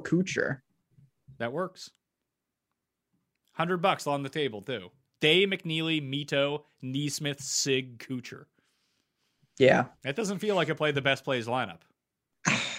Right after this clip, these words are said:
Speaker 1: It, it certainly does not, but <sighs> I'm clicking. Hey, Sean O'Hare.
Speaker 2: <laughs>
Speaker 1: Um,
Speaker 2: My guy at the Caddy Network told me to play Sean O'Hare this week.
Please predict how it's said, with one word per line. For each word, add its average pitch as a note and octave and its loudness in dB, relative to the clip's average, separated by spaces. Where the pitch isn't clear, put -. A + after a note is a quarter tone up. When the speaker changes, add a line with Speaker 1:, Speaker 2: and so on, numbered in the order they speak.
Speaker 1:
It, C#3+ -2
it E3 10
certainly E3+ 8
does C#3 4
not, D3+ 8
but B2+ 10
<sighs> - -14
I'm C3 -4
clicking. - 0
Hey, G#4 0
Sean A3 2
O'Hare. D3 2
Speaker 2:
<laughs> - -20
Speaker 1:
Um, B2+ 4
Speaker 2:
My E3 -2
guy A3+ 6
at D3 4
the C#3+ -4
Caddy F#3+ 4
Network G2+ -6
told A2 -4
me G2+ -10
to F#2+ -18
play F#2+ -8
Sean G2+ -6
O'Hare F2+ -16
this F2+ -20
week. E2+ -20